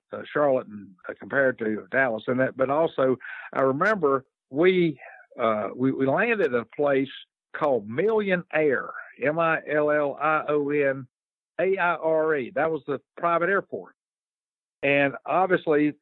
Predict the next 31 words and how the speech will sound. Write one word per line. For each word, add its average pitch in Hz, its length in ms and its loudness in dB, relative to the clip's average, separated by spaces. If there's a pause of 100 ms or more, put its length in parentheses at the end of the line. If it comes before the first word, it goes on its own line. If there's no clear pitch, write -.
(120)
it 123 300 -10
was 123 100 -6
well 160 320 0
named 156 540 0
because 131 420 0 (240)
folks 143 260 0
who 139 120 2
had 139 240 0
a 139 40 0
lot 151 180 2
of 139 40 -2
money 156 240 0
and 139 80 2
owned 147 240 0
planes 180 420 0
kept 202 220 -2
them, 117 200 -8
their 120 100 0
planes 185 320 0
there. 123 160 2
And, 135 120 -2
and 123 160 0
I 143 40 2
remember 170 320 0
the 135 160 -2
other 170 160 0
thing 151 80 -2
that - 80 -18
struck 151 260 -2
me 151 80 0
was 131 160 0